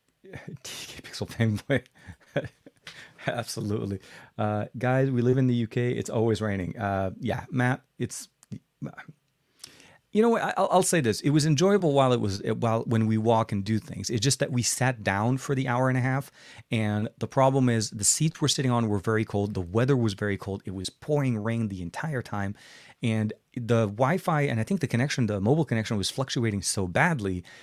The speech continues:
Uh, Juan went from, uh, L T E, sorry, went from Edge to L T E to H S P A Plus and back to L T E, and for, like, a couple of seconds up to five G in that whole span,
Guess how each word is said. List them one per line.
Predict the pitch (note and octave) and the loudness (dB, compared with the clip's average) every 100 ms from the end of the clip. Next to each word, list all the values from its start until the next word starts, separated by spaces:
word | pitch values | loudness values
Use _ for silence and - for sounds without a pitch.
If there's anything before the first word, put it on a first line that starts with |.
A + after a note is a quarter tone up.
| - - | -20 -10
Uh, | F#2 F2+ - | -6 -6 0
Juan | C#3+ A3 | 2 4
went | E3 D#3 | 2 -2
from, | - A#2+ A#2 - - | -2 -2 -2 -6 -4
uh, | G2+ - | -2 0
L | D3 D#3+ | 0 0
T | - | -2
E, | C#3+ C#3 - | -2 -2 -2
sorry, | F#2+ F#2 B2+ | -4 -4 -2
went | B2+ D3 | -2 0
from | - G#2+ - | -2 -4 0
Edge | C3 F3+ E3 - | 0 2 0 -6
to | - | -4
L | C3 C#3+ | -2 -2
T | D#3 | -2
E | B2 A#2 | -2 -2
to | - | -2
H | C#3 D3+ | -2 -2
S | D3 | -2
P | - B2+ | -2 -2
A | G2+ | -2
Plus | - F#3 F#3 - | -2 0 0 2
and | G#2+ | -2
back | A2+ F#3 - | -2 -4 -6
to | - | -8
L | B2 | -6
T | - | -6
E, | A#2+ G2+ G2 - - | -4 -4 -4 -12 -8
and | A#2 A#2 | -2 0
for, | A#2+ | 2
like, | A2+ A2 | 0 0
a | |
couple | - E3+ | -4 -2
of | C3 | -2
seconds | - C3 A#2 | -2 0 0
up | C#2 | 0
to | G#2+ | -2
five | - B2 A#2 | -2 -2 -2
G | F#2+ G2+ | -2 -2
in | A2+ A2+ G#2+ | 0 2 0
that | G#2+ | -2
whole | - A2+ | -4 -2
span, | G#2+ - E3+ E3+ B2 | 0 0 2 2 2